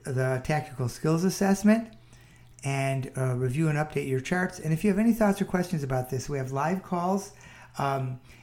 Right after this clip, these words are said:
every Monday and Wednesday at eight thirty and eleven thirty. And we have live, the eleven thirty is not a call, it's actually a webinar.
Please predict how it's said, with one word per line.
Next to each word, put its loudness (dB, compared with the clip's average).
every 2
Monday -2
and -2
Wednesday 0
at -2
eight -4
thirty 0
and 2
eleven -2
thirty. -4
And -4
we -2
have 0
live, -2
the -2
eleven 4
thirty 4
is -2
not 2
a -2
call, 2
it's -4
actually -4
a 0
webinar. 0